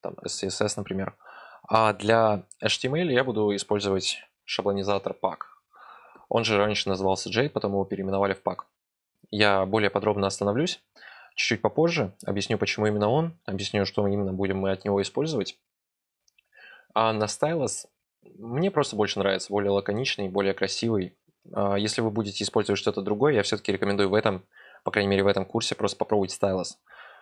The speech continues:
поскольку мы еще будем использовать некоторые библиотеки, которые будут так или иначе связаны со Stylus. Если мы сейчас это все сохраним, то нам вылезет куча ошибок. А, потому что он не понимает,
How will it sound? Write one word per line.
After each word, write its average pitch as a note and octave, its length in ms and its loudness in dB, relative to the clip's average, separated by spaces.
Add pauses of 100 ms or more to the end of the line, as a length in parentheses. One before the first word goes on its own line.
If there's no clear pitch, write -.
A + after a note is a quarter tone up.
(720)
поскольку G#2+ 360 -2
мы G#2 100 4
еще G2 180 0
будем G2 200 0
использовать F#2+ 600 0
некоторые G2 340 -2
библиотеки, G#2 480 2
которые G2+ 280 2
будут G2+ 320 -2
так G2+ 200 0
или G2 100 2
иначе G2 240 0
связаны F#2+ 320 -2
со - 120 -12
Stylus. - 460 -6 (840)
Если C#3+ 260 2
мы C3+ 100 2
сейчас - 320 0
это G#2+ 100 0
все A2+ 160 -2
сохраним, E3 540 0 (1160)
то A2 80 4
нам G#2+ 160 0
вылезет G2+ 300 -2
куча A#2+ 220 0
ошибок. F3+ 360 0 (680)
А, A2 240 2
потому A#2 220 0
что C3 160 0
он C#3 240 0
не A#2 140 -4
понимает, G#2+ 480 2